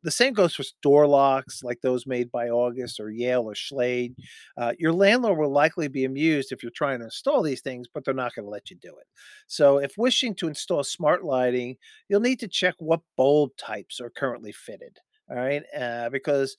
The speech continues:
you know, as many smart light manufacturers like Philips or Lifex or Wiz, uh,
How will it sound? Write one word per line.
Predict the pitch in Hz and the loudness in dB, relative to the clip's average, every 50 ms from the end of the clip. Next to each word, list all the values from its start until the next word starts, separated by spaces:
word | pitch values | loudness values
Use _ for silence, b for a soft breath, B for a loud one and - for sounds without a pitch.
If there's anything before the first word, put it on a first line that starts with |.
| b b b b b b b _ _ _ | b b b b b b b _ _ _
you | 180 156 147 | -4 0 4
know, | 147 143 | 4 4
as | 147 147 151 143 139 139 143 | 4 2 -4 -6 -6 -6 0
many | 156 175 226 254 | 2 2 2 2
smart | - - - 165 156 160 170 | -2 -4 0 2 2 2 4
light | 170 147 139 135 131 - | 4 2 2 2 -2 -4
manufacturers | 147 139 135 135 139 131 - - 127 135 123 - 135 123 - | -6 -4 -4 -4 -4 -4 -4 -2 -2 -2 -2 -4 -8 -8 -6
like | 120 120 - - | -8 -10 -10 -12
Philips | - - 131 123 127 131 127 - - - - - - 113 | -6 -4 -2 0 0 0 -2 -2 -8 -12 -10 -10 -12 -12
or | 107 107 | -14 -14
Lifex | 104 113 123 135 131 - 143 131 123 123 120 - - - | -10 -6 -6 -6 -4 -2 -4 -2 -2 -4 -6 -10 -16 -16
or | 101 101 | -16 -14
Wiz, | 101 110 131 135 131 131 127 127 123 123 120 - B B B B B B B B B _ | -4 0 0 2 2 2 2 0 -2 -6 -8 -12 B B B B B B B B B _
uh, | - 117 113 110 110 110 107 107 107 110 | -6 -4 -4 -4 -4 -4 -6 -8 -8 -10